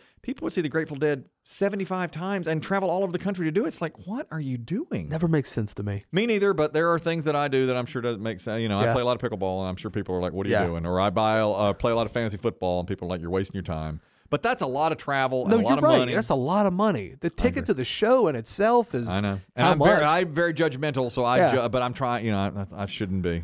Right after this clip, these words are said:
Speaker 1: Uh, but people do that, and I think, "God, you could be doing so much more with your life than traveling
Speaker 2: Yeah.
Speaker 1: to see." And people do Dave Matthews the same way. I didn't get it.
Speaker 2: Yeah.
Speaker 1: I never,
Speaker 2: Same
Speaker 1: I,
Speaker 2: with,
Speaker 1: I
Speaker 2: like,
Speaker 1: like
Speaker 2: Rush,
Speaker 1: him all right,
Speaker 2: you
Speaker 1: but
Speaker 2: know.
Speaker 1: yeah, I've tons,
Speaker 2: Uh,
Speaker 1: tons.
Speaker 2: Grateful Dead. They were the one that I
Speaker 1: Yeah,
Speaker 2: did not
Speaker 1: so I
Speaker 2: add. I
Speaker 1: put him at
Speaker 2: should have.
Speaker 1: three, yeah.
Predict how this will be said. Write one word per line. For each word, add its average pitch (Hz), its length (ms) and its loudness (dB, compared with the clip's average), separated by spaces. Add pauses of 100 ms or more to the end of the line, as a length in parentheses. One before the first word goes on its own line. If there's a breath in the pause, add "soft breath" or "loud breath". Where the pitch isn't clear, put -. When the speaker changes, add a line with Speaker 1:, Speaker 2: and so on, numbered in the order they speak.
(100)
Speaker 1:
Uh, 101 220 0
but 98 180 -2
people 123 260 -2
do 107 140 0
that, 101 140 0
and 101 100 -4
I 101 60 -2
think, 101 220 -6
"God, 123 200 -8
you 104 60 -8
could 95 100 -6
be 98 60 -6
doing 92 160 -2
so 120 160 -6
much 113 180 -2
more 87 180 -4
with 82 100 -8
your 80 100 -6
life 80 320 -4
than 82 160 -8
traveling 107 380 -2
Speaker 2:
Yeah. 85 60 -4
Speaker 1:
to - 60 -8
see." 95 200 -2 (680 soft breath)
And 120 160 -4
people 180 160 -2
do 202 100 2
Dave 165 220 0
Matthews 143 400 -4
the - 40 -16
same 107 180 -6
way. 104 240 -2
I 92 80 -4
didn't 110 160 -6
get 113 140 -6
it. - 40 2
Speaker 2:
Yeah. 196 160 2 (240)
Speaker 1:
I 90 140 0
never, 104 200 0
Speaker 2:
Same 156 160 6
Speaker 1:
I, - 20 6
Speaker 2:
with, 175 140 4
Speaker 1:
I 139 100 4
Speaker 2:
like, 143 180 4
Speaker 1:
like 147 80 6
Speaker 2:
Rush, 170 80 2
Speaker 1:
him 123 60 2
all 110 120 2
right, 104 140 0
Speaker 2:
you 135 60 0
Speaker 1:
but 117 160 0
Speaker 2:
know. 117 60 -2
Speaker 1:
yeah, 98 140 -2
I've 185 240 -6
tons, - 220 -2
Speaker 2:
Uh, 127 340 4
Speaker 1:
tons. 170 300 -2
Speaker 2:
Grateful 196 340 2
Dead. 127 240 0
They 139 80 0
were 160 120 4
the 143 100 -2
one 135 160 0
that 117 100 0
I 107 60 2
Speaker 1:
Yeah, 120 180 2
Speaker 2:
did 120 140 2
not 107 140 0
Speaker 1:
so 104 60 2
I 113 40 4
Speaker 2:
add. 104 80 2
I 101 60 2
Speaker 1:
put 98 100 0
him 113 60 2
at - 20 2
Speaker 2:
should 104 40 0
have. 101 120 2
Speaker 1:
three, 98 120 0
yeah. 95 200 -2